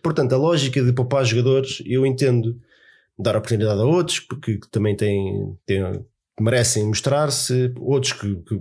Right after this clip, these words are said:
porque descansam, outros podem ter um toque e estão ali a, a descansar um bocadinho, mas trocar de jogadores e mudar a mentalidade da equipa, isso é que me custa um bocadinho a compreender.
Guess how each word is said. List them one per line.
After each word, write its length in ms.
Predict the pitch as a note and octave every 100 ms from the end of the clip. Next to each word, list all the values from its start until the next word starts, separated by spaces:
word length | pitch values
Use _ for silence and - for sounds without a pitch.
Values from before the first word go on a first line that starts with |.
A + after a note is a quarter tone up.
| -
porque 180 | - G2
descansam, 680 | - - C#3+ D3 - C#3 A#2+
outros 180 | A#2 -
podem 140 | A2+
ter 160 | G#2 G#2+
um 80 | G#2
toque 320 | B2 A#2 A2+
e 40 |
estão 260 | G#2 G#2+ G#2
ali 240 | G#2 G2
a, 520 | F#2+ F#2 F#2 - - F#2+
a 40 |
descansar 360 | G2 A2+ A2 A2
um 40 |
bocadinho, 380 | G#2 B2 D3 D#3 - - - - -
mas 280 | C#3 C#3+ -
trocar 320 | - B2+ G3
de 80 | E3
jogadores 500 | E3+ D#3+ A2 - -
e 200 | G#3+ G3
mudar 280 | D3 D#3+ E3
a 60 |
mentalidade 480 | D3+ D3+ D3 C#3 C3+
da 60 | A#2+
equipa, 440 | A#2+ A2+ A#2+ C3+ D3+ - _
isso 240 | D3 C3+ C#3+
é 60 | C3
que 120 | C#3
me 160 | C3+
custa 280 | B2 B2+ -
um 40 | A#2+
bocadinho 600 | - G#2+ A#2+ A#2 A2+ G#2+
a 60 | A2
compreender. 500 | A2 G#2+ G2+ D#2